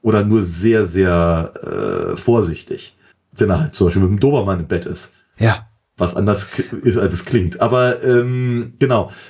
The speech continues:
Speaker 1: Von daher, wie gesagt, also dass, dass er da behutsam rangehen kann, zeigt er ja auch. Ich meine, der hat, und er hat eben auch wirklich wahnsinnig gute Synchronsprecher dabei, so ist ja nicht.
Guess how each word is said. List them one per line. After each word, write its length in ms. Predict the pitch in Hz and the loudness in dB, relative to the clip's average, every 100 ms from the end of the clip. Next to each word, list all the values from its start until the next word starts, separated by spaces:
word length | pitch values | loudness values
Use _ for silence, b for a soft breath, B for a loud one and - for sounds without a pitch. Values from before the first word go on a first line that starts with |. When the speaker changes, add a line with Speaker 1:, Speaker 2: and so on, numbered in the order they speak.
| B _ _ - | B _ _ -2
Speaker 1:
Von 160 | 147 | 0
daher, 260 | 139 151 147 | 2 2 2
wie 60 | |
gesagt, 160 | 156 131 | 0 0
also 100 | 113 | -2
dass, 280 | 107 127 - B B - | -2 -6 -10 B B -2
dass 220 | 160 - | -2 0
er 180 | 160 143 | 0 2
da 80 | |
behutsam 760 | 139 131 185 190 143 135 135 - _ - | 2 0 -2 0 0 0 -2 -4 _ -6
rangehen 420 | 113 127 135 127 | -2 0 0 0
kann, 240 | 131 120 | 0 0
zeigt 400 | 120 - 120 123 | -2 -2 -2 0
er 80 | 120 | 0
ja 120 | 92 85 | 2 0
auch. 100 | 113 | 0
Ich 60 | |
meine, 100 | 117 | -2
der 160 | 120 135 | 0 0
hat, 80 | 156 | 0
und 100 | 143 | 0
er 100 | 139 | 2
hat 180 | 180 - | 0 0
eben 160 | 147 | 0
auch 140 | - 123 | 0 0
wirklich 300 | 147 117 101 | 0 0 0
wahnsinnig 420 | 107 123 123 - | 0 0 -4 -4
gute 200 | 117 123 | -2 0
Synchronsprecher 920 | 120 139 - 170 180 180 - 101 113 101 | 0 -2 -2 0 0 -2 -2 0 2 0
dabei, 380 | 101 95 139 87 | 0 2 0 2
so 100 | 95 | 0
ist 120 | - | -2
ja 100 | - | 0
nicht. 320 | 165 - | 0 0